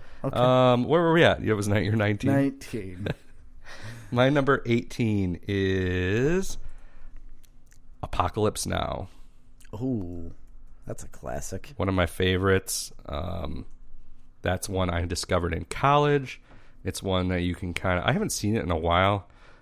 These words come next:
Speaker 2: but it's super good, and you get on a trippy binge, and you can just watch that movie over and over again, and you pick up something different every time.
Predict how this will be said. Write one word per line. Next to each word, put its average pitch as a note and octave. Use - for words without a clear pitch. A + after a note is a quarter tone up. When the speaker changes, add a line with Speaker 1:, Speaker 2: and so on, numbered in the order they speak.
Speaker 2:
but E2+
it's F#2
super -
good, F2+
and F2
you E2+
get F2
on E2
a D#2+
trippy F2
binge, E2+
and D#2+
you D#2+
can E2
just E2
watch E2
that F2
movie F2
over E2+
and E2
over E2
again, E2+
and E2+
you F2
pick -
up F#2
something -
different E2+
every E2
time. F2+